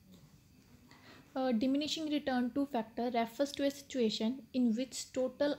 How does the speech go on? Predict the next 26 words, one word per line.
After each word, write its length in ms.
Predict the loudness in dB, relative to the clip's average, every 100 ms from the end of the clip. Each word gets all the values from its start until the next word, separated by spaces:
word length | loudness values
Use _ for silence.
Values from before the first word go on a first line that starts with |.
| 0
output 500 | 0 0 -4 -4 0
tends 300 | 0 0 -2
to 140 | -2
increase 640 | 2 2 2 0 0 -2 -4
at 220 | -2 0
the 100 | 2
diminishing 600 | 2 2 2 -2 -2 -2 2
rate 300 | 2 2 -4 -18 -8 0
when 260 | 2 4
more 360 | 6 6 6 4
of 200 | 2 2
the 140 | 0
variable 580 | 2 2 2 0 0 -2
factors 520 | -2 -4 -2 -6 -6 -4
is 220 | -4 -4 2
combined 640 | 4 6 4 4 2 0 -8 -2
with 140 | -2 -2 -4
the 120 | -6
fixed 380 | -4 -4 -4 -4
factor 340 | -4 -2 -2 -2
of 80 | -2
production। 480 | 0 0 -2 -6 -6 -10 -16 -12 0
ਜਦੋਂ 140 | 0 2
ਅਸੀਂ 120 | 0 -2
fixed 220 | -6 -4 -2
factor 260 | -2 0